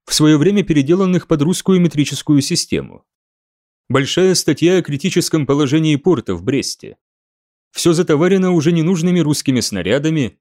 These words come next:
тиглями и порохом. Но заводы их по-прежнему присылают, образовывая заторы на железной дороге. Журналист поднимает вопрос, можно ли их использовать французской армии, а если нет, куда их девать?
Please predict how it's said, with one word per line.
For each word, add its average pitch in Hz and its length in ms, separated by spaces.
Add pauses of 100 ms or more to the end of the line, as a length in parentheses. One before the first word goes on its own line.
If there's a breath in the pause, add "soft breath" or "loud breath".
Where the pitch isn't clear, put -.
тиглями 185 460
и 175 60
порохом. 85 600 (220)
Но 147 100
заводы 180 400
их - 120
по-прежнему 170 520
присылают, 151 800
образовывая 156 640
заторы 160 380
на 175 100
железной 135 420
дороге. 92 520 (420)
Журналист 156 580
поднимает 160 480
вопрос, 147 600 (160)
можно 180 320
ли 196 160
их 175 140
использовать 180 500
французской 175 600
армии, 82 380 (400)
а 123 80
если 135 320
нет, 156 380 (120)
куда 165 260
их 180 180
девать? 156 420